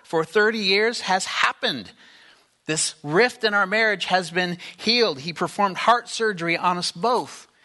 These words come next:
He ripped us apart and he knitted us back together." Barry and I talk often about this year, how it was awful, and awfully good. We wouldn't wish it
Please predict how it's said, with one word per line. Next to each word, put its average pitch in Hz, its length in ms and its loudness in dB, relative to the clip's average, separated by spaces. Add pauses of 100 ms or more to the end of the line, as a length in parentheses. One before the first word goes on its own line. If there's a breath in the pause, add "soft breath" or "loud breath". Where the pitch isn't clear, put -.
(140 soft breath)
He 170 140 -2
ripped 220 320 2
us 254 160 -4
apart 233 480 2
and 175 100 -6
he 165 80 -6
knitted 208 380 0
us 226 200 0
back 196 320 2 (220 loud breath)
together." 143 540 0 (1080 loud breath)
Barry 202 360 2
and 180 100 -4
I 180 160 0
talk 185 400 2
often 160 400 0
about 131 400 -2
this 139 340 -6 (320)
year, 127 380 -2
how 135 200 2
it 117 40 -8
was 123 220 -12
awful, 156 500 2 (420 soft breath)
and 127 200 -6
awfully 135 400 -2
good. 113 360 -8 (680 soft breath)
We 113 80 -10
wouldn't 156 280 -6
wish 143 260 -4
it 147 140 -4